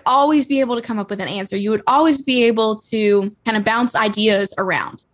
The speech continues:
So thinking about that, it may not be related to your business, but I guarantee there's probably a way we can connect it back to your business. So I started a podcast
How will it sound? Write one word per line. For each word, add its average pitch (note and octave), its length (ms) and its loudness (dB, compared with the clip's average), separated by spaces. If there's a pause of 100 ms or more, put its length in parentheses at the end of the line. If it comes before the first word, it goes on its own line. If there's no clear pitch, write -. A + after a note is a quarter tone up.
(180)
So - 420 -2
thinking F#4+ 440 -2
about G3+ 420 -2
that, F3+ 440 -2
it C#4 140 -6
may A3 320 0
not G4 260 -2
be G#3+ 140 -4
related G3 400 0
to - 140 -4
your G3 80 0
business, A#3 440 -4
but A#3 120 0
I A3 80 2
guarantee C4 540 2
there's A#3+ 200 0
probably C4+ 460 0
a G#3 80 2
way G3+ 240 0
we A#3 100 -2
can G3 260 -6
connect F#3 440 -4
it - 160 -4
back D#3+ 300 -2
to - 120 -12
your - 100 -6
business. - 600 -14 (220)
So A3 480 2 (240)
I B3+ 100 2
started C#4 320 0
a A3 40 2
podcast G3+ 600 -2